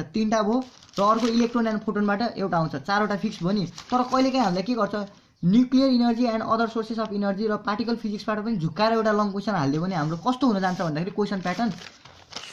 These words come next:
सुरुको सेमी कन्डक्टर, रेडियो एक्टिभिटी र न्युक्लियर फिजिक्सबाट एउटा डेरिभेसन आउँछ, यो तिनवटा जोडेर, क्वान्टाइजेसन अफ इनर्जीबाट एउटा डेरिभेसन आउँछ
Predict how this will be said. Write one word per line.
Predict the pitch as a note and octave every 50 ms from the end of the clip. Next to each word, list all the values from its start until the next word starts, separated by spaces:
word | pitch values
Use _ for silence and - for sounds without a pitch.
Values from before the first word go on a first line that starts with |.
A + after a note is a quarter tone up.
| - B3
सुरुको | C4 C4 C#4 C4 A#3 G#3 C#3+ C3 - - _ - - -
सेमी | - - A#3+ A#3 A#3+ B3+ B3
कन्डक्टर, | B3+ B3 B3 B3 B3 B3 - - B3+ C4+ C4+ C4+ - - - - - - - - - - - - - - - - - - - - - - - - - _ _ _ _ _ _ _ _ _ - E3
रेडियो | F#3 A3 A#3 B3 B3 B3
एक्टिभिटी | B3 - B3+ B3 B3 B3 C4 C4
र | A#3+ A3+
न्युक्लियर | A3 A#3 G3+ A#3+ A#3+ A3+
फिजिक्सबाट | G3+ A#3+ G#3+ A#3 A3+ - A3+ G#3+ F3+ C#3 C3 - -
एउटा | F3+ F#3+ F#3+ G3
डेरिभेसन | F#3 G3 F#3 F#3 F3+ E3+ - F#3+ F#3
आउँछ, | F3+ F3+ E3+ F#3+
यो | F3+ F3
तिनवटा | F3 F#3 F3+ F3+ F3 F3
जोडेर, | E3+ E3 F3 E3+ E3+ E3+ F3 F3 F3 - - - - _ - - - _ _ - - - -
क्वान्टाइजेसन | - A3+ A#3+ A#3 B3+ B3 B3 B3 A#3+ B3 C4 B3 A#3+
अफ | A3 A#3 A3
इनर्जीबाट | A3+ A3 G3+ A3+ G#3+ G3 F3+ E3 -
एउटा | - G3 G3 G#3
डेरिभेसन | G3 G3 G3 G3 F#3 F#3+ F3 G3+ F#3+
आउँछ | F#3 F#3 F3+ E3+ F#3+ F#3 F#3 F#3 -